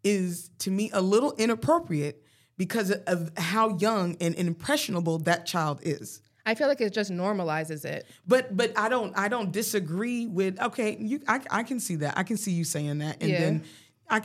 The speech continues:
Speaker 1: I can see it being normalized, but I'm saying in the, in the,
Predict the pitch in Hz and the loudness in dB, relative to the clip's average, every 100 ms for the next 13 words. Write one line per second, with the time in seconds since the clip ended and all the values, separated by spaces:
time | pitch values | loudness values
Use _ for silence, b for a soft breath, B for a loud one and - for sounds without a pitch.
0 | - 285 349 269 - 269 220 175 208 202 | 2 4 4 2 0 0 0 -2 -2 -2
1 | 170 - 175 180 208 226 240 240 240 196 | -4 -4 0 0 0 0 0 -2 -2 -2
2 | 196 190 240 208 196 185 - 190 175 156 | 0 0 -2 -4 -2 -4 -2 -2 0 0
3 | 147 | -2